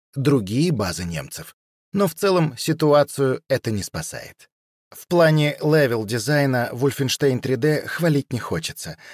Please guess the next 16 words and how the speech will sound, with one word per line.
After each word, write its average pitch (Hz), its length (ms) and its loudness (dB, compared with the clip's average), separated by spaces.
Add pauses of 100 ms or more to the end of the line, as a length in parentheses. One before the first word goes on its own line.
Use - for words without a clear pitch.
(120)
Однако 160 440 2
и 135 160 4
здесь 139 400 0
игра 131 240 4
совершила 117 580 -2
важный 110 440 0
шаг. - 360 -4 (320)
Задала 131 540 2
ту 117 220 -2
идею, 101 500 0 (160)
что - 200 -2
локации 135 600 -2
в - 80 -8
шутере 143 340 2
должны 131 380 2
быть 131 200 -2